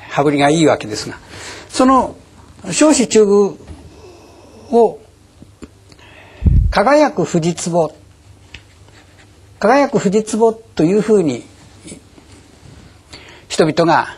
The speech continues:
言ったということが映画物語に出てくるわけですね。えー、これはこの源氏物語のここの書き方と、それから、えー、映画物語と、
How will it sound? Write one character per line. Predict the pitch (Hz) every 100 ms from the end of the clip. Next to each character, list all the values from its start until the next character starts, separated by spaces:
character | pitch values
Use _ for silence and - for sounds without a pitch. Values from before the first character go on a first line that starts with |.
| -
言 | 190
っ | 180
た | - 175
と | 143
い | 139
う | 139
こ | 131
と | 120
が | 113 98 - - - _ -
映 | 175
画 | 185
物 | 170 170
語 | 151 - 131 123 - -
に | 208
出 | 151 156
て | 156
く | 120
る | 101
わ | 101
け | - -
で | -
す | - 180
ね。 | 190 - _ - - - - _ _ _ _ - _ _ _ - _ _ _ _ _ - - - _ -
え | 160
ー、 | -
こ | 214
れ | 254
は | 240 - - - _
こ | -
の | 190
源 | 185 240
氏 | 262
物 | 277 269
語 | 220 190
の | 175
こ | 165
こ | 170
の | 233 160 -
書 | 175
き | 160
方 | 190 156 147
と、 | 143 120 - - _ _
そ | -
れ | 214
か | 233
ら、 | 220 214 - - _ -
え |
ー、 | 147 143 139 139
映 | 196
画 | 214
物 | 208 208
語 | 185
と、 | 165 143 156 127